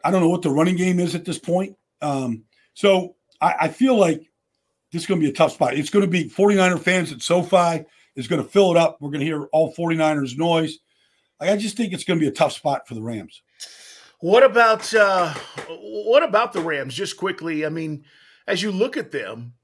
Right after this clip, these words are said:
Speaker 2: they're three and, what are they, three and three on the season so far?
Speaker 1: Mm-hmm.
Speaker 2: I mean, I, I'm watching them. To your point, I, I don't know. I, I, it seems like there's something missing there as well. And is, does that start simply with the O-line, as you talked about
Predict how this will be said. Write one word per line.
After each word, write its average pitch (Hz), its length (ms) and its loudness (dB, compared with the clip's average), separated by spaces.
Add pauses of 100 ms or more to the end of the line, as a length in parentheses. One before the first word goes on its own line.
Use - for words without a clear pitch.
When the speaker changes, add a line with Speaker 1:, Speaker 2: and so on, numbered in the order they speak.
(160)
Speaker 2:
they're 180 100 -4
three 220 360 -8
and, 185 100 -2
what 147 120 -2
are 123 40 -12
they, 120 100 -10
three 214 260 -6
and 208 100 -6
three 220 320 -4
on 202 160 -8
the 202 60 -6
season 214 360 -8
so 226 160 0
far? 220 380 0
Speaker 1:
Mm-hmm. 190 80 2
Speaker 2:
I 196 40 0
mean, 208 300 0 (580)
I, 180 140 -6
I'm 214 140 2
watching 277 340 2
them. 208 200 -4
To 269 100 -2
your 233 220 2
point, 254 360 0 (1040)
I, - 440 -8 (100)
I 254 80 4
don't 247 160 -2
know. 180 160 2
I, 151 120 2 (220)
I, 196 160 -2
it 214 140 -6
seems 262 340 -4
like 214 200 0
there's 214 220 -2
something 202 380 -2
missing 180 420 -6
there 165 320 0
as 147 220 -2
well. 147 240 2
And 170 160 -2
is, 185 200 0
does 160 260 2
that 226 180 4
start 240 320 2
simply 214 260 -4
with 202 140 2
the 196 120 4
O-line, 196 340 2
as 170 100 -4
you 165 80 -8
talked 185 300 4
about 175 240 4